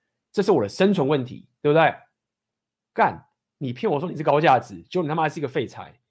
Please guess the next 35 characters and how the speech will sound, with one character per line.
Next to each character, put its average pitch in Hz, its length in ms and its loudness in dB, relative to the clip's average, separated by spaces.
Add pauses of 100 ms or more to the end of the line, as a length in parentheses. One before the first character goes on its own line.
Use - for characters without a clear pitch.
(360)
这 196 100 -4
跟 190 220 0
我 120 220 -4
生 156 240 -6
存 120 320 -12
相 127 240 -10
关 127 140 -6
的 123 80 -10
东 113 220 -14
西 101 180 -20
耶。 92 200 -20 (260)
<clears throat> - 280 -20
不 196 100 0
管 127 200 2
是 147 280 -2 (220)
status 165 440 2
上 135 160 -2
面、 135 220 -2
地 180 120 -2
位 160 100 6
上 156 120 0
面， 156 60 2
或 170 80 4
是 165 100 -2
所 160 160 -6
有 120 140 -2
的 113 40 -8
社 151 200 -2
交 139 120 0
上 147 80 -6
面 143 80 -4
都 151 80 0
是 156 120 -8
一 117 80 -8
样。 117 220 -6